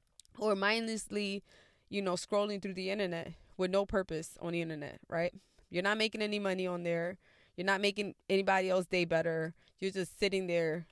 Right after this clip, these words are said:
looking at celebrity gossip, right? And so you have to start taking inventory of those things. Like,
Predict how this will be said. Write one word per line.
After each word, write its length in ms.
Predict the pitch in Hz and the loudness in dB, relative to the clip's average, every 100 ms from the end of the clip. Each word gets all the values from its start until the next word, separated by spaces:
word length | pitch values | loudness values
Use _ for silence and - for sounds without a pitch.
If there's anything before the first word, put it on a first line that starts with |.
| - | -4
looking 240 | 180 180 | -4 -2
at 120 | 135 | -4
celebrity 380 | - 170 160 160 | -2 -2 -2 -4
gossip, 420 | - - - - - - | -6 -8 -8 -12 -16 -10
right? 260 | 165 175 - | -2 -2 -2
And 120 | 170 | -6
so 120 | - | -4
you 160 | 175 202 | -2 0
have 160 | 208 196 | -2 -4
to 60 | |
start 260 | 185 175 170 | -4 -2 -2
taking 260 | 202 - | -4 -6
inventory 500 | 180 185 180 175 165 | -4 -4 -4 -2 -2
of 140 | 160 160 | -2 -4
those 160 | 160 | -6
things. 280 | - 147 151 | -6 -10 -6
Like, 180 | 165 165 | -4 -6